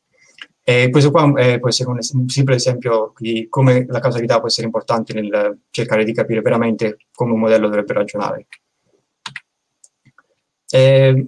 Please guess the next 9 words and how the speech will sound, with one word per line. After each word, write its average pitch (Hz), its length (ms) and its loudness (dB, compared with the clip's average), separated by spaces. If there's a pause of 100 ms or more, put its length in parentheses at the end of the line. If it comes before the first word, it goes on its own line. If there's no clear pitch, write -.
(100)
ora, 170 220 6
muovendo 147 760 0
più 131 100 -2
avanti, 135 320 2
possiamo 113 340 -6
vedere 110 500 -2 (260)
che, 120 240 -4
per 127 100 -4
esempio, 139 640 2